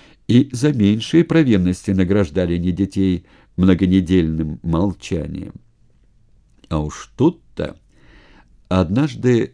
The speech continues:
Вера в запале назвала отца дураком. Так понадобилось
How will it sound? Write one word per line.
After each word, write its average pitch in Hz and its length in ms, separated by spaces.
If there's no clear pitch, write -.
Вера 113 340
в 95 40
запале 98 600
назвала 92 440
отца - 320
дураком. 82 720
Так 117 260
понадобилось 90 800